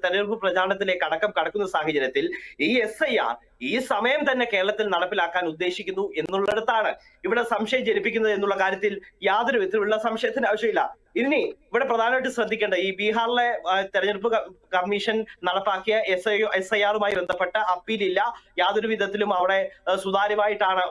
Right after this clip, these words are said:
പ്രവർത്തനങ്ങൾ നടന്നത് എന്നടക്കം ജ്ഞാനേഷ് കുമാർ പറഞ്ഞു വെക്കുമ്പോഴാണ് എന്റെ ഒരു ചോദ്യം അവിടെ ഉണ്ടാകുന്നത്. രണ്ടായിരത്തി രണ്ടിൽ വോട്ട് ചെയ്തവർ രണ്ടായിരത്തി ഇരുപത്തിയഞ്ചിൽ എത്തി നിൽക്കുമ്പോൾ അവർ വോട്ടില്ലാതായി മാറുന്ന ഒരു സാഹചര്യമാണ്.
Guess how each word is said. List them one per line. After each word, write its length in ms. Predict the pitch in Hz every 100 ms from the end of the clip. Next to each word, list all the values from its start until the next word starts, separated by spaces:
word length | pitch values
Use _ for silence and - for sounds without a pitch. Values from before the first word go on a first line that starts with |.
| -
പ്രവർത്തനങ്ങൾ 460 | 180 175 196 196 190
നടന്നത് 320 | 175 185 208
എന്നടക്കം 560 | 196 185 175 180 214
ജ്ഞാനേഷ് 340 | 190 175 202 -
കുമാർ 240 | 202 196 180
പറഞ്ഞു 240 | - 285
വെക്കുമ്പോഴാണ് 640 | 220 - 165 139 123 151 190 - -
എന്റെ 180 | 214 240
ഒരു 100 | 220
ചോദ്യം 280 | 180 185
അവിടെ 160 | 170 156
ഉണ്ടാകുന്നത്. 600 | 131 127 127 123 139 202 - - 165
രണ്ടായിരത്തി 640 | 180 196 233 269 262 285
രണ്ടിൽ 460 | 214 - 208 196 - _ _ -
വോട്ട് 400 | 208 202 220 -
ചെയ്തവർ 460 | 247 165 156 139 - - _ -
രണ്ടായിരത്തി 540 | 190 208 247 262 262
ഇരുപത്തിയഞ്ചിൽ 760 | 254 208 233 233 233 180 196 190
എത്തി 200 | 160 208
നിൽക്കുമ്പോൾ 520 | 147 131 147 170 170
അവർ 160 | 160 190
വോട്ടില്ലാതായി 720 | 170 202 220 196 202 196 202
മാറുന്ന 380 | 196 180 214 220
ഒരു 100 | 220
സാഹചര്യമാണ്. 720 | 226 185 226 233 233 226